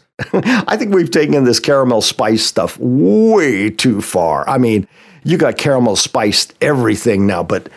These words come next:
bathroom spray, limited edition, spice things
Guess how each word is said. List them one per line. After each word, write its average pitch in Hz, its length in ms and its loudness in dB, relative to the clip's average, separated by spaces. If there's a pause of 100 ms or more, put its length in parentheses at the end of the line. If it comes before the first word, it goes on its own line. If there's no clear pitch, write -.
(480)
bathroom 123 640 0
spray, 90 680 -2 (180)
limited 160 580 2
edition, 117 760 0
spice - 720 -2
things 170 500 2